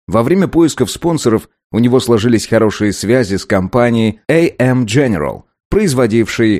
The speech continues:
Humvee. В тот момент он полагал, что сможет убедить руководство пожертвовать Red Team ещё один внедорожник для участия в следующих соревнованиях, при условии, что их удастся убедить в выдающихся возможностях Sandstorm.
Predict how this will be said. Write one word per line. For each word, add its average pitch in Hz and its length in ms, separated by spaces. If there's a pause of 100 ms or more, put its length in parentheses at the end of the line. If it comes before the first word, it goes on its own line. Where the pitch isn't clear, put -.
Humvee. 71 640 (380)
В - 60
тот 202 220
момент 143 420
он 113 140
полагал, 107 480
что 101 280
сможет 156 400
убедить 123 360
руководство 107 560
пожертвовать 98 680
Red 101 260
Team 139 320 (140)
ещё 151 460
один 101 240
внедорожник 104 640
для 107 120
участия 127 500
в - 80
следующих 113 480
соревнованиях, 117 720 (280)
при 175 100
условии, 95 720
что - 260
их - 320
удастся 120 400
убедить 127 640
в 110 60
выдающихся 107 760
возможностях 90 800 (260)
Sandstorm. - 840